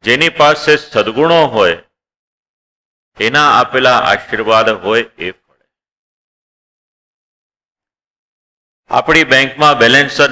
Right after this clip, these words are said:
નહીં હોય ને આપણે કરોડો રૂપિયાનો ચેક લખીને આપીએ તો એ જેવી રીતે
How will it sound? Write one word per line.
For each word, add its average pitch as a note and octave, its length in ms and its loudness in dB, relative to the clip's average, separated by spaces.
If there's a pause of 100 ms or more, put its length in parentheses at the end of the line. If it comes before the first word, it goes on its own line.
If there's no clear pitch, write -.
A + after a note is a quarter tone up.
નહીં C3+ 280 0
હોય B2+ 240 2
ને A#2 120 0
આપણે A2+ 360 0
કરોડો A#2 380 2
રૂપિયાનો A2 380 -2 (100)
ચેક G2+ 280 -2
લખીને G#2 440 -6
આપીએ A2 640 -2
તો - 220 -10
એ G#2 180 -2
જેવી G#2 240 -2
રીતે G2+ 220 -8